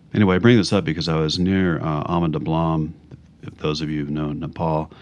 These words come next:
uh, there's a beautiful monastery called Tengboche, and I was invited into a meditation with all these monks, and,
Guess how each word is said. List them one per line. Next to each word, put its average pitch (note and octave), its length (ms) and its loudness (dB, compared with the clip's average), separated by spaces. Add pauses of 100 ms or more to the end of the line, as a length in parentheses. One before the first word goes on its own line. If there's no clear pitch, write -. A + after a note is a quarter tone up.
(440)
uh, D#2 140 -4
there's D#2 220 -4
a D2+ 40 -8
beautiful E2 340 -2
monastery D#2+ 640 0
called D#2 420 -6
Tengboche, D#2 800 -2 (560)
and F2+ 800 2 (640)
I F#2+ 80 2
was F2 100 0
invited F2+ 480 2
into F2 300 2
a D#2 40 0
meditation E2+ 680 2
with E2 100 0
all D#2+ 160 0
these D#2+ 220 -2
monks, A#2+ 480 0
and, D#2+ 320 0